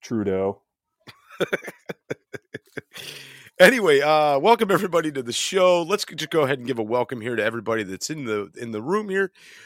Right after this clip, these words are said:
Speaker 2: We've got, uh, T said, "Sydney, what's up? How are you?" Uh, Jake, Ozark with Have Food Will Travel podcast. We got Jelly. We got Tiff, Shelby, uh, Rifles here, just a minute too, W V Pappy, what's a going on?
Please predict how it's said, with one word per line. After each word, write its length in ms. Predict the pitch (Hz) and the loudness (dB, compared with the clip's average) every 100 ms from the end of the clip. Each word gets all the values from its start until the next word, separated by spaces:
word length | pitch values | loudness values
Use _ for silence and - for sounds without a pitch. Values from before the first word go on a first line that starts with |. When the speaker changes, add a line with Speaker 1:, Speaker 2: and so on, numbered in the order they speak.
| - - | -20 -4
Speaker 2:
We've 260 | 143 156 | 0 0
got, 520 | 131 151 143 127 117 - | 0 2 4 2 0 -2
uh, 460 | 127 123 117 104 - | -2 0 0 -2 -4
T 160 | 220 | -8
said, 260 | 226 247 233 | -4 -4 -2
"Sydney, 320 | - 262 233 | -2 -2 -2
what's 220 | 208 208 | -2 2
up? 160 | 220 202 | 0 2
How 160 | 170 | 4
are 140 | 170 165 | 4 0
you?" 180 | 180 - _ _ _ _ | -4 -8 _ _ _ _
Uh, 340 | 147 143 131 117 | 2 4 4 0
Jake, 480 | 110 185 214 - - | 0 2 2 -2 -6
Ozark 420 | 143 165 165 160 | -4 -2 -4 -4
with 140 | 113 - | -8 -6
Have 240 | 143 135 | -4 -4
Food 260 | - 147 127 | -6 -10 -6
Will 220 | 120 110 | -6 -6
Travel 420 | - 135 127 113 | -4 -2 -2 -4
podcast. 640 | - 151 165 196 190 175 | -4 -2 -2 -4 -4 -6
We 80 | 147 | -4
got 260 | 120 110 104 | 0 0 -2
Jelly. 400 | 110 139 175 190 | -4 -2 -2 -4
We 180 | 143 | -6
got 360 | 123 117 104 98 | -2 0 0 -2
Tiff, 260 | - 214 - | 0 0 -2
Shelby, 640 | - 170 185 208 233 226 _ - - _ - | -4 -2 -2 -4 -8 -12 _ -20 -20 _ -4
uh, 360 | 139 139 131 120 | 0 2 2 0
Rifles 520 | 147 180 190 190 - | 0 -2 -2 -6 -6
here, 340 | 185 190 220 | -6 -4 -6
just 320 | 190 170 160 165 | -4 -4 -4 -6
a 20 | |
minute 240 | 160 147 | -8 -8
too, 300 | - 202 208 | -8 -10 -10
W 340 | 160 120 123 123 | -4 -4 -4 -8
V 160 | 120 | -10
Pappy, 460 | 117 156 175 196 180 | -6 -2 -2 -4 -8
what's 300 | 123 127 - | -6 -6 -8
a 40 | |
going 480 | 123 135 127 120 113 | -6 -4 -2 -4 -4
on? 320 | 131 165 185 | -4 -4 -6